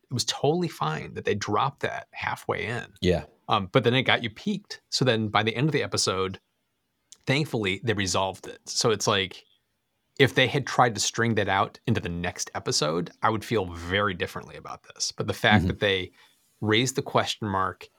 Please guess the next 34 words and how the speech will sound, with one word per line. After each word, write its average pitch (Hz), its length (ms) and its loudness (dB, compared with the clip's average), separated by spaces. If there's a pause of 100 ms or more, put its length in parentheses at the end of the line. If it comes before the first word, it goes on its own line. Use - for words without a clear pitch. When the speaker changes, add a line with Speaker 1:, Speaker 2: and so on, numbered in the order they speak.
(160)
Speaker 1:
and 101 140 -2
then 98 100 0
they 95 140 0
answered 104 400 -4
it - 260 -8
before 104 260 -2
the 90 140 -4
end, 107 340 -4 (140)
it, 98 200 0
I 107 100 0
thought 104 120 -2
it - 40 -2
was - 120 -6
a 90 60 -6
really 90 300 -2
well-handled, 85 800 -4
um, - 340 -6 (260)
little 98 160 0
mini 90 240 2
story 87 480 -2
that - 120 -20
they 85 200 -10 (120)
revealed. - 400 -8 (760)
Speaker 2:
I 127 100 4
think 120 180 0
they 110 160 4
also 110 240 2
gave 101 300 4
the 95 120 6
audience 92 520 2
an 90 120 2
insight 90 600 2
into 92 240 2
Hemmer 90 580 -2